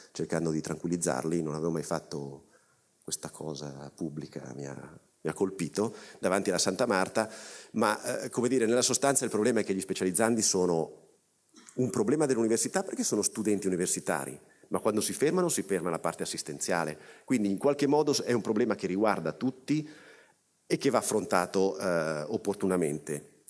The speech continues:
Altri problemi li ha già, eh, illustrati il, eh, professor Sbarbati, problemi di diversi trattamenti economici, gestione del numero di posizioni apicali. Su tutto questo bisogna agire in modo coordinato e dal punto di vista di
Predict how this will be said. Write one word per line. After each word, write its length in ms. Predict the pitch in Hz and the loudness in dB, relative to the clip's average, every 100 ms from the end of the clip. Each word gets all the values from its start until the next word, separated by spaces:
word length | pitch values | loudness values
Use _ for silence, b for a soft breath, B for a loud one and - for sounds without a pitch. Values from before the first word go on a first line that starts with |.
| - | -6
Altri 300 | - 117 113 | 0 0 0
problemi 340 | 104 110 113 | 2 2 4
li 80 | 101 | 4
ha 60 | 92 | 2
già, 340 | 104 104 95 | 4 2 2
eh, 340 | 98 87 82 85 | -2 -2 0 0
illustrati 720 | 85 92 107 104 104 98 92 | -2 -2 -2 -2 -2 -4 -4
il, 180 | 87 | -6
eh, 1400 | 87 80 78 78 76 - - - - - _ - - - | -4 -2 -4 -6 -8 -12 -20 -20 -20 -20 _ -14 -10 -10
professor 340 | - - - 104 | -8 -2 0 2
Sbarbati, 1040 | 101 90 117 127 113 104 95 92 87 85 | 2 2 2 2 2 2 2 -2 -10 -8
problemi 340 | - 92 104 101 | -2 2 4 4
di 160 | 95 | 2
diversi 360 | 87 92 95 95 | 2 2 2 2
trattamenti 400 | 92 92 90 95 | 0 2 2 0
economici, 920 | 92 90 101 101 98 - 95 92 90 | 0 2 4 4 0 0 0 2 0
gestione 440 | 87 - - 98 | 0 -2 2 2
del 80 | 95 | 4
numero 180 | 95 95 | 2 2
di 80 | 92 | 0
posizioni 380 | 90 90 104 98 | 0 0 0 0
apicali. 340 | 98 117 110 | 0 0 2
Su 160 | 104 107 | 0 -2
tutto 240 | 143 151 | -2 0
questo 400 | 131 143 143 143 | 2 2 4 2
bisogna 680 | 120 107 113 104 107 104 82 | 2 2 4 6 6 4 2
agire 380 | 98 98 104 | -2 0 2
in 80 | 95 | 4
modo 240 | 98 95 92 | 4 2 2
coordinato 680 | 95 98 110 90 85 117 | 0 2 2 2 2 0
e 100 | 170 | 2
dal 120 | 139 117 | 2 2
punto 220 | 156 123 | 0 0
di 80 | 120 | 0
vista 300 | 131 - 92 | 0 0 0
di 280 | 107 104 | 2 0